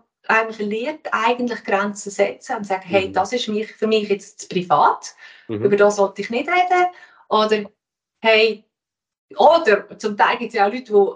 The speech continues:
Speaker 1: alles gerade in die Arbeit bringen und weiss nicht was
Speaker 2: Mhm.
Speaker 1: auspacken und manchmal das Gefühl hat, du, äh, ist ja schon gut, aber das wollte ich eigentlich über dich nicht wissen. Wie sage ich's etwas?
Speaker 2: Mhm.
Speaker 1: Und ja,
Speaker 2: Mhm.
Speaker 1: dass, äh,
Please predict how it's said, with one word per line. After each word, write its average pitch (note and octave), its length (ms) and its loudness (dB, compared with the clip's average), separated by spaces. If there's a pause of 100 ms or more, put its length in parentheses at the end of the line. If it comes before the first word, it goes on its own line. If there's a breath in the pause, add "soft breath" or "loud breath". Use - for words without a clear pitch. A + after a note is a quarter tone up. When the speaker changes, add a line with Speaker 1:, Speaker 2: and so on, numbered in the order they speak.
(100)
Speaker 1:
alles D#4 460 0
gerade E4 260 0
in D#4+ 80 -10
die D4 80 2
Arbeit D#4 420 0
bringen E4 400 -2
und A3 160 -6
weiss - 260 0
nicht F#4 160 -10
was E4 240 2
Speaker 2:
Mhm. D#4+ 80 -6
Speaker 1:
auspacken - 600 0
und G#3+ 120 -6
manchmal G#3 300 0
das G#3 140 -16
Gefühl A3 180 -6
hat, G#3 180 -2
du, G#3 220 -2
äh, E3 320 -6
ist - 140 -14
ja F#3 120 -6
schon G#3+ 200 -10
gut, F4+ 240 -4
aber G3+ 160 -6
das G3 120 -12
wollte F#3+ 260 -8
ich F#3 60 -10
eigentlich F#3+ 180 -8
über F#3 100 -18
dich F3+ 160 -12
nicht B3 180 -6
wissen. E4 320 0 (400 loud breath)
Wie G#3 120 2
sage A3+ 260 0
ich's E4+ 180 -6
etwas? - 500 -2 (280 loud breath)
Speaker 2:
Mhm. G3 280 -12
Speaker 1:
Und G#3 360 -2
ja, G3+ 320 -2 (880)
Speaker 2:
Mhm. G#2 100 -14
Speaker 1:
dass, G#3 200 -4
äh, G3+ 420 2